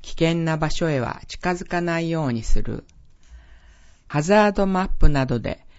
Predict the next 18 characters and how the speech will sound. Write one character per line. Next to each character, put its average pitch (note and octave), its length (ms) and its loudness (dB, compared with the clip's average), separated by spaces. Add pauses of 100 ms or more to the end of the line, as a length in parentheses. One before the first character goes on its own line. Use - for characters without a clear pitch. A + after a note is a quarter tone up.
(240)
危 - 120 -16
険 G3+ 340 -2
箇 F3 200 -4
所 C#3+ 140 -2
の A#2+ 140 -4
把 B2+ 360 -4
握 - 180 -8
や A#2+ 260 -4 (280)
避 D3 120 0
難 G3+ 320 2
場 F#3 120 -2
所 - 140 0
の A#2+ 120 -4
確 - 320 -6
認 C#3+ 400 2
を - 200 -6
行 C#3 160 -2
う。 C3 300 -2